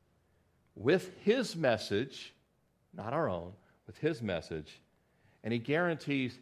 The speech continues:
His own results. In Isaiah fifty-five, verse eleven, wonderful passage in Scripture, the prophet writes of the Lord,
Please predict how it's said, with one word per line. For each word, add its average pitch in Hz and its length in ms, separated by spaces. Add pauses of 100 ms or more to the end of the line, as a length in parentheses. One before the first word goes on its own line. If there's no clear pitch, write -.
(100)
His 143 360
own 127 420 (420)
results. 107 800 (3250)
In 101 60
Isaiah 120 360
fifty-five, 117 640
verse 107 220
eleven, 95 440 (1400)
wonderful 104 420
passage 101 480
in 90 80
Scripture, 92 500 (1800)
the - 60
prophet 113 380
writes 101 460 (1000)
of 98 100
the 95 80
Lord, 92 420